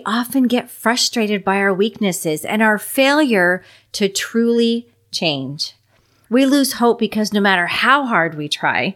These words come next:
we continue to struggle to become that godly woman that we want to be.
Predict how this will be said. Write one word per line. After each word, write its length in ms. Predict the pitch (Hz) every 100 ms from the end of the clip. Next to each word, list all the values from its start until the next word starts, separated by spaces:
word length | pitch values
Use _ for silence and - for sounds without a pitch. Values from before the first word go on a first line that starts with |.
| - - - -
we 140 | 240
continue 720 | 247 254 240 277 294 294 302
to 160 | 294 277
struggle 400 | - 180 165 160
to 140 | 170 190
become 600 | 196 196 - 220 220 208
that 300 | 175 - -
godly 480 | 208 247 226 247
woman 360 | 220 202 214 170
that 220 | 165 -
we 100 | 175
want 320 | 165 170 -
to 80 | -
be. 380 | 160 147 123